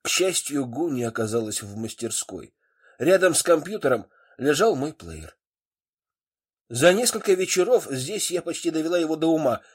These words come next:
А раз так, пусть послужит разведке. Я вставила штекер наушника в гнездо микрофона.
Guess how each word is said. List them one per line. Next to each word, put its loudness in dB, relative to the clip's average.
А 6
раз 0
так, -16
пусть -10
послужит -8
разведке. -10
Я 6
вставила 0
штекер -2
наушника 0
в -8
гнездо -4
микрофона. -10